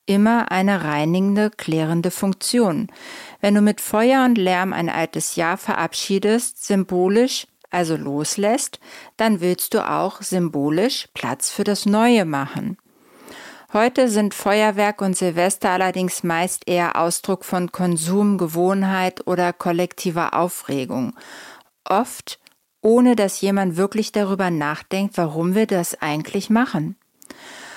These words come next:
Und deshalb lohnt es sich, hier mal kurz innezuhalten und darüber nachzudenken, stehst du wirklich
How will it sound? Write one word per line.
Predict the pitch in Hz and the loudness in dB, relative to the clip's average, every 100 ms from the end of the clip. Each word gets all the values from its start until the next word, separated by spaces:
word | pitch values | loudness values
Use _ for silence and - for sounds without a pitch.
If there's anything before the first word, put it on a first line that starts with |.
| - - _ _ - | -20 -20 _ _ 0
Und | 214 - | 0 2
deshalb | 220 285 262 208 | 0 2 0 0
lohnt | 196 214 220 | 2 2 0
es | 226 - | -2 0
sich, | 240 262 277 - - | 2 2 -2 -14 -18
hier | - 208 214 233 | -8 0 4 4
mal | 226 196 190 | 4 2 -2
kurz | - 220 220 - | 0 0 0 -2
innezuhalten | - 196 190 - 160 151 143 123 - - - - _ _ - - - - _ _ _ | 0 2 2 0 -4 -2 -2 -4 -4 -6 -6 -10 _ _ -20 -20 -20 -20 _ _ _
und | 214 208 | 0 2
darüber | 196 196 185 | 2 2 0
nachzudenken, | 160 147 208 - 214 214 214 233 - 240 247 262 - _ _ - _ _ _ _ _ _ _ | 0 -2 -4 -6 -4 0 2 0 0 2 2 2 -6 _ _ -20 _ _ _ _ _ _ _
stehst | - - 208 202 - | -10 0 2 2 0
du | 180 | -2
wirklich | 156 175 - 247 262 277 - - | 0 0 2 2 2 -2 -10 -14